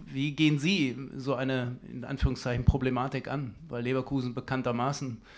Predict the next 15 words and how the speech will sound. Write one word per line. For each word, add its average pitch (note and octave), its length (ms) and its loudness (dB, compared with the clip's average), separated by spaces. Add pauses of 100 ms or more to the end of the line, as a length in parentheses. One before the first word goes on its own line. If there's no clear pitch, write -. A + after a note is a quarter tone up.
(400)
ähm, A#2 320 -6 (120)
Konstanz C3+ 480 -4
auf C3 160 -8
hohem C#3+ 160 -2
Niveau, C3+ 440 2 (800)
ja, B2+ 220 0 (180)
schwer C#3+ 300 4
erreicht, C3+ 440 2
in B2+ 120 -4
den, A#2 280 -6
zumindest B2+ 340 -2
in B2+ 60 -4
den A#2 100 -2
vergangenen A#2+ 460 -6
Jahren. B2 240 -10